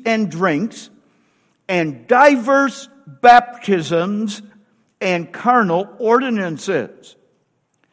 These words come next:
By baptisms, the writer is referring to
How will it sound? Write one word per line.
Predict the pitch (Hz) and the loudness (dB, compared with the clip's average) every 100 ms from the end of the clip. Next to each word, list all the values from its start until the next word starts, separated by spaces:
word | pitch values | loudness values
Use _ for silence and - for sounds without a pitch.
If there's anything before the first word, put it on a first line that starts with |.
| _ _ | _ _
By | 214 | 2
baptisms, | 185 214 214 233 202 180 143 180 247 - - _ _ _ _ _ - | 2 2 2 2 -2 -4 -4 -4 -4 -8 -18 _ _ _ _ _ -2
the | 196 | 0
writer | 180 208 202 202 | 4 4 4 0
is | 196 175 | -2 -4
referring | 190 180 214 202 190 170 | -6 -6 -2 -2 -2 -4
to | 185 160 - - | -2 -2 -4 -16